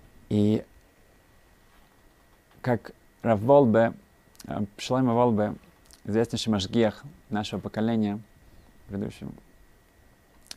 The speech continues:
когда он всегда молился в своей, своей ешиве. Но когда летом, то обычно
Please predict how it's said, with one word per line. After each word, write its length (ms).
когда 320
он 200
всегда 280
молился 460
в 60
своей, 200
своей 240
ешиве. 380
Но 400
когда 400
летом, 640
то 260
обычно 640